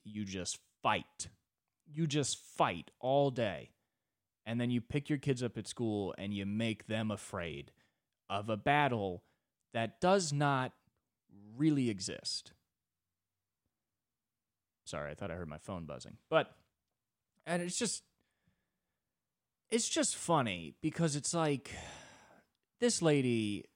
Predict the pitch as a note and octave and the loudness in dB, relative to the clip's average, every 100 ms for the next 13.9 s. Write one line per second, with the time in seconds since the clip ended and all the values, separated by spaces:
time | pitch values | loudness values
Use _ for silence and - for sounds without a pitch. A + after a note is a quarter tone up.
0 | - D3 C#3+ A2+ _ - - A2+ G2+ F#2+ | -4 0 0 -2 _ -12 -2 -2 -2 -8
1 | - _ _ _ A2 G2 F#2+ F2 - _ | -12 _ _ _ -4 -4 -4 -8 -10 _
2 | - D#3+ F#3+ A#3 - C3+ G2 - - G#2+ | 0 2 6 4 4 0 0 -2 -6 -4
3 | E2 - - _ _ _ _ _ _ _ | -6 -8 -20 _ _ _ _ _ _ _
4 | _ _ _ _ - F#3 F3+ F3 - E3+ | _ _ _ _ -2 6 8 8 4 4
5 | E3+ D#3 - _ _ _ _ _ _ _ | 4 2 -6 _ _ _ _ _ _ _
6 | _ _ _ _ B2+ C3+ C#3 _ C#3+ D3 | _ _ _ _ -20 -20 -20 _ -6 2
7 | G3 D4+ D#4 B3 A3+ F#3+ - _ - D#3+ | 4 6 6 6 4 2 -4 _ -2 4
8 | D#3 D#3 F#3 F#3 E3+ - D#3+ D#3 C#3 A#2+ | 6 6 4 4 2 4 8 8 6 4
9 | B2+ C3 B2+ A2+ F#2+ E2 D#2 - _ _ | 6 8 8 4 2 -2 -4 -10 _ _
10 | _ _ _ B2 A#2+ B2+ A#2 A#2 - B2+ | _ _ _ 0 2 4 2 2 -2 -6
11 | - - D3+ D#3 D3 - - A#2+ A2+ G#2+ | -4 0 2 2 0 -2 -2 2 2 0
12 | F2+ C2 A#1+ - _ _ _ _ - C3 | -2 -6 -8 -12 _ _ _ _ -4 0
13 | C3 C#3+ E3 C#4 E4+ D#3+ G2 B1+ - | 2 2 6 10 12 10 6 -2 -10